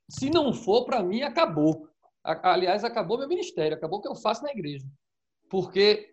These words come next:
eu preciso que a pessoa em-, se desespere e entenda que precisa de um salvador, cara. Falando da espiritualidade cristã, É outra coisa que eu digo. Do mesmo jeito que eu tenho que convencer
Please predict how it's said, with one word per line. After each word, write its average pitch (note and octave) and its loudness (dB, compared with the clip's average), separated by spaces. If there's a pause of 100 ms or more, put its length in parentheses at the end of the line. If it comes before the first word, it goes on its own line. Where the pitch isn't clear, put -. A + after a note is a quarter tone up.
(120)
eu G3 2
preciso D#4 4
que G#4 0
a G#4 0
pessoa A3+ 2
em-, G3+ -2
se - -4
desespere F#3+ 2
e C#4+ -2
entenda A#3+ 2
que D#4 -6
precisa E4 0
de D4+ -4
um E4 -2
salvador, D#4+ 4
cara. C3+ -4 (340)
Falando G#3+ 2
da G#3 2
espiritualidade F#3 -4
cristã, F#3+ -2 (280)
É D#3+ 6
outra A#3 6
coisa G#3+ 2
que A3+ 0
eu G#3 4
digo. E3 -4 (160)
Do F#3 -6
mesmo C#4 4
jeito G#3 4
que G#3+ -2
eu G#3 0
tenho G#3 0
que G3+ -10
convencer F#3 6